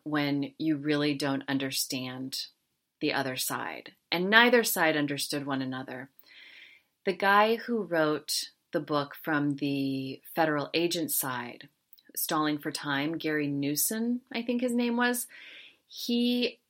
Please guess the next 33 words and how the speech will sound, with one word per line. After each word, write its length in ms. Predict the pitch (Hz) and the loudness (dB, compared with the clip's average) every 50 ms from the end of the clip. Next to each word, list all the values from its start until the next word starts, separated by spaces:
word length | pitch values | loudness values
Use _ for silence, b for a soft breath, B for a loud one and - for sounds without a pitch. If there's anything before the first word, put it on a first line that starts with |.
| _ _ - | _ _ -6
really 520 | 185 175 170 170 190 196 190 196 196 196 | -6 -6 -2 0 2 4 4 4 4 2
was 200 | 180 170 165 151 | 2 2 0 2
the 200 | 160 165 165 - _ | 0 -2 -2 -2 _
only 420 | 175 175 180 190 196 202 208 208 208 | -2 0 0 0 0 0 0 0 -2
one 500 | 170 156 160 151 147 139 139 139 139 135 - | -2 0 0 2 2 2 2 0 -2 -4 -2
invested 920 | - 156 151 143 143 151 143 139 139 - - - 151 139 139 135 139 127 - - | 0 0 0 2 2 0 0 0 0 -2 -2 0 0 0 0 0 -2 -6 -4 -4
in 180 | 151 143 139 | -4 -4 -4
peacefully 840 | 139 - - - 202 185 185 185 - - - 185 165 160 156 - - - | -6 -8 -8 -4 -2 -2 0 0 -2 -2 -2 -2 0 0 0 -2 -2 -4
ending 360 | 147 139 139 135 143 139 139 | -2 -2 0 0 0 -2 -2
this. 360 | 135 131 127 135 143 - - - - | -2 -4 -6 -8 -8 -8 -8 -6 -2
And 200 | - 160 156 156 | 0 2 2 2
his 320 | 151 - 156 156 180 156 151 | 0 -2 -4 -2 -2 -2 -2
book, 240 | 147 196 202 202 | -2 -2 -2 -2
Stalling 420 | - - - 190 175 170 165 160 156 | -2 -4 -2 -2 -2 0 0 0 -2
for 140 | - 170 156 | -2 -4 -6
Time, 440 | - - 196 196 196 196 185 170 | -6 -6 -4 -2 -2 -2 -2 -4
he 280 | 160 151 - - 170 156 | -6 -6 -6 -2 -2 0
recounts 840 | 151 151 175 190 180 - - 170 156 143 143 147 139 - - - - B B B B B B B B B | 0 0 -2 -2 -4 -6 -4 -2 0 0 0 -2 -2 -4 -4 -4 -4 B B B B B B B B B
how 380 | - - 151 147 147 143 147 | -2 0 2 2 2 2 2
that's 280 | 147 147 143 143 - - | 2 2 2 2 0 -2
just 220 | - 160 147 - | -2 -2 -2 -2
what 120 | 160 151 147 | -2 -2 -2
he 100 | 160 156 | -2 -2
was 180 | 160 156 151 | 0 -2 0
doing. 340 | - 190 214 233 220 175 156 | 2 2 2 2 2 0 0
He 120 | 143 156 | 0 0
was 180 | 147 143 143 - | 0 0 0 -2
trying 400 | - - - 156 143 143 147 156 | -4 -6 -4 -2 0 0 0 0
to 100 | - 180 | -2 -4
broker 380 | 160 160 151 143 143 - 160 147 | -2 -2 -2 -2 0 -2 -6 -8
peace 340 | - - - 143 139 139 | -6 -6 -6 -4 -4 -4
by 180 | - - 147 143 | -4 -4 -6 -6
talking. 640 | 143 - - 165 165 185 - - 156 131 - - - | -6 -4 0 0 0 0 0 -4 -8 -8 -8 -12 -16